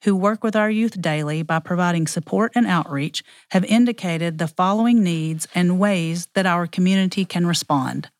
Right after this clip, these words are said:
A needed response is for the community to support our after-school programs, whether that's a stem program, a trade program, or sports program. After-school hours are fertile grounds for risky and violent behavior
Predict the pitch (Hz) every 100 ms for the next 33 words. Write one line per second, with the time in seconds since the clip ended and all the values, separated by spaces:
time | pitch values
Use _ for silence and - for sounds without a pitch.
0 | _ _ - 175 185 220 269 302 202 165
1 | - 147 156 247 - _ _ - 190 -
2 | 202 196 - 196 208 226 226 208 190 -
3 | 196 - 311 202 190 190 190 196 - -
4 | 240 - 170 160 143 151 - - - -
5 | 180 170 160 - 160 - 240 254 247 247
6 | 240 240 233 240 233 190 - 220 226 208
7 | 226 220 214 214 208 208 - 269 285 -
8 | 170 - 139 156 _ _ _ _ _ _
9 | - 202 220 277 - 247 233 202 185 196
10 | 190 - 175 - - 214 220 214 196 196
11 | 190 180 170 - - 185 170 185 180 -
12 | 190 170 156 165 175 185 180 175 196 247
13 | 196 147